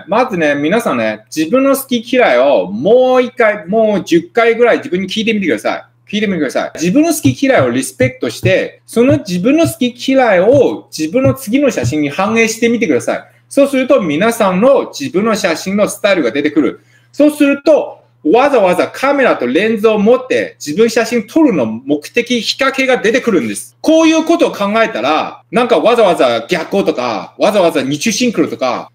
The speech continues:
わざわざレンズ開放とか、わざわざあの、花とか後ろいっぱいとかですね。そういうあの、変な安っぽい写真撮るとか、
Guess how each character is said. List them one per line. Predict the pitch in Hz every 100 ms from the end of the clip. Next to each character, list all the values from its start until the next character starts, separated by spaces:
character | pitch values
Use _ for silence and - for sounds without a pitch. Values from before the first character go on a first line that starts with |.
| _
わ | 214
ざ | 247
わ | 185
ざ | 139
レ | 120 190
ン | 226
ズ | 196
開 | - 208
放 | 202 185
と |
か、 | 147 127 98 - -
わ | 240
ざ | 240
わ | 208
ざ | 147 123 -
あ | 156
の、 | 147
花 | 131 196 202 226
と |
か | 175 127
後 | 123 202
ろ |
い | 202 190
っ |
ぱ | 202
い | 196
と |
か | 139
で | 98
す | 127
ね。 | 147 151 _
そ | 190
う | 202
い |
う |
あ | 185
の、 | 160 156
変 | 214
な | 202
安 | 170 165
っ | -
ぽ | 262
い |
写 | 214
真 | - 202
撮 | 220
る | 190
と | 147
か、 | 131 131 107 78